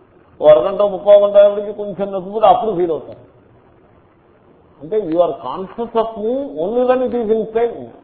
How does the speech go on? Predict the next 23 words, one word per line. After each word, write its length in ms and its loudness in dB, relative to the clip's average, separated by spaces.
అక్కడ 220 -6
ఎబరేషన్ 560 -2
ఉన్నప్పుడే 400 -6
మీకు 240 -8
కాన్షియస్ 600 -14
ఉంటుంది. 340 -20
మీకు 260 -6
ద్వైతాన్ని 640 0
మీరు 220 -2
ఫీల్ 260 -4
అవుతారు. 360 -4
అద్వైతం 500 -2
వచ్చినప్పుడు 460 -6
ఫీలింగ్ 380 -6
ఉండదు. 200 -6
You, 240 -4
you 120 0
are 120 0
not 200 -8
conscious 440 -8
of 140 -8
oneness. 400 -6
అంచేతనే 500 -4